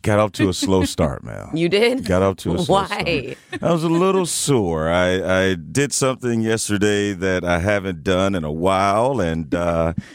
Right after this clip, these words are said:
Speaker 1: I felt it. I, uh, I attended or participated in this boot camp class. Now, let me give this disclaimer. I did do a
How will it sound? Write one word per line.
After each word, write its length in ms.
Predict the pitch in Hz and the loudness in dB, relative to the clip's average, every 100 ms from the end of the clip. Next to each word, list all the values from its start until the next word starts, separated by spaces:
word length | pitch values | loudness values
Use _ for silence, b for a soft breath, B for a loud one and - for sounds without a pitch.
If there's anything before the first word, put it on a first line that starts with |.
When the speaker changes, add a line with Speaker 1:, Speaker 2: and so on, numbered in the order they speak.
| B B B - | B B B -2
Speaker 1:
I 120 | 180 | -2
felt 340 | - 220 - | 0 -2 -4
it. 120 | 73 - _ _ _ - _ | -16 -20 _ _ _ -20 _
I, 380 | 107 110 113 113 | 0 2 2 0
uh, 480 | 110 107 104 101 95 | 0 0 0 -2 -2
I 360 | 90 101 98 92 - _ _ _ _ _ _ _ - | 0 0 0 -4 -10 _ _ _ _ _ _ _ -4
attended 800 | 98 - - 311 175 95 95 95 | -4 -4 -4 -2 0 0 0 0
or 360 | 95 101 95 92 | 2 4 2 0
participated 920 | 98 87 185 - - 98 87 78 - b b b 92 b | -4 -2 -2 -2 -4 -4 -2 -4 -8 b b b -20 b
in 260 | 107 107 101 | 0 0 0
this 220 | 92 71 | -2 -4
boot 320 | 71 147 - | 0 0 0
camp 300 | - 98 85 | -8 -8 -8
class. 360 | - 90 85 87 | -6 -4 -2 -2
Now, 180 | 117 117 | 0 0
let 300 | 120 196 196 | 0 -2 -2
me 400 | 190 160 139 127 _ _ _ | -2 -2 -4 -10 _ _ _
give 220 | 92 143 | -2 0
this 200 | 117 123 | 0 -2
disclaimer. 720 | 95 110 - 107 95 71 65 - - | -2 -4 -2 0 0 -2 -8 -12 -4
I 260 | 95 98 | -2 -2
did 760 | 90 73 - 143 143 143 139 110 _ 85 | -6 -4 -2 0 0 -2 -4 -10 _ -20
do 400 | 78 117 117 113 107 | -2 2 4 2 2
a 640 | 98 101 98 92 87 87 | 0 2 2 0 -2 -4